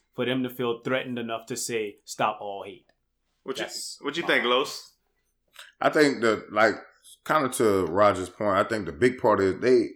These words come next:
Speaker 3: anything when it concerning black people, they, they, they're gonna try to shoot it down.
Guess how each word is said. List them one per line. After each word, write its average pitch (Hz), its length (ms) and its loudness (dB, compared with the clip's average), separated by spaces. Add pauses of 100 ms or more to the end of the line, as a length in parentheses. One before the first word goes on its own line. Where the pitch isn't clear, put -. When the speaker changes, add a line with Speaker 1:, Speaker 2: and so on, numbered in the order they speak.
(140)
Speaker 3:
anything 143 640 -2
when 113 100 -2
it 98 120 -8
concerning 110 500 -2
black 104 300 2
people, 104 220 -2
they, 101 120 2
they, 98 200 0
they're 104 180 -4
gonna 95 200 -4
try - 160 -2
to 80 100 -6
shoot 80 200 -6
it 73 100 -8
down. 67 280 -10